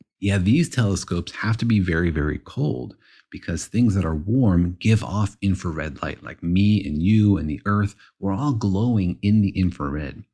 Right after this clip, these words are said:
So if you want to see infrared light from distant parts of the universe, very faint, you have to shield yourself somehow from infrared light from everything else.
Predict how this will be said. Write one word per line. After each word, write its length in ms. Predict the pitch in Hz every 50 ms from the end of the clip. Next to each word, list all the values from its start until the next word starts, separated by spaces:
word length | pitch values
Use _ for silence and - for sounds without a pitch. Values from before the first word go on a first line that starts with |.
| _ _ _ _
So 100 | - 85
if 80 | 76 71
you 80 | 92
want 160 | 104 123 151 143
to 60 | -
see 180 | - 127 113
infrared 380 | 123 110 - 123 117 110 110 104
light 160 | 104 107 104
from 240 | - - 85 73 71
distant 440 | - 110 120 113 - - 120 107 -
parts 300 | - - 110 110 107 -
of 60 | 92
the 60 | 87
universe, 400 | 87 104 117 117 - 73 71 -
very 260 | - - 90 101 104
faint, 420 | - - - - 117 127 92 - - -
you 100 | 87 87
have 100 | 107 -
to 80 | 117
shield 480 | 104 - - - - 120 135 147 151 113
yourself 320 | - - - - 85 80
somehow 640 | - - - 95 104 127 120 85 80 73 76 80 82
from 200 | - - 82 -
infrared 400 | - 92 - - 90 85 82 80
light 160 | 80 76 78 78
from 180 | - 87 - -
everything 460 | 71 73 76 73 71 - 73 73 -
else. 400 | 101 127 - - - - -